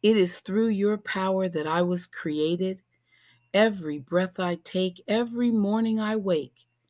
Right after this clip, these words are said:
and every moment of every hour, I live under your power. Father, I ask you now to touch me with that same power.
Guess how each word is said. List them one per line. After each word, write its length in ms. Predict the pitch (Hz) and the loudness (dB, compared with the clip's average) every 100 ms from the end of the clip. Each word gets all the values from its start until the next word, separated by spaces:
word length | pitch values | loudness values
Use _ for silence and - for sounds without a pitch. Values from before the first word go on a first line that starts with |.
| _ _ _ _ | _ _ _ _
and 120 | 139 147 | -6 -4
every 240 | 151 185 | -2 0
moment 420 | 180 170 151 139 | 2 2 0 -4
of 100 | 139 | -4
every 360 | 143 147 185 180 | -6 -4 -2 -2
hour, 440 | 143 143 143 - _ _ _ _ _ - | -4 -8 -12 -18 _ _ _ _ _ -10
I 120 | 143 170 | -4 -2
live 220 | 165 143 | -2 -4
under 220 | 151 160 | -6 -6
your 240 | 160 151 | -6 -8
power. 600 | 156 - 143 139 139 131 _ _ _ _ _ _ _ _ _ _ _ _ _ _ _ | -8 -10 -8 -8 -8 -12 _ _ _ _ _ _ _ _ _ _ _ _ _ _ _
Father, 480 | - 185 185 180 175 | -2 2 4 4 2
I 100 | 165 | 0
ask 340 | 165 175 - | -2 -2 -4
you 60 | 165 | -4
now 220 | 160 156 | -2 -4
to 120 | 151 | -6
touch 400 | 156 - 170 - 170 | -8 -6 -4 -4 -4
me 140 | 156 | -4
with 200 | 147 139 | -4 -6
that 240 | 147 139 | -10 -8
same 580 | - - 170 175 180 185 | -6 -4 -2 0 0 -2
power. 600 | 175 165 160 147 147 - | -4 -2 -2 -2 -6 -12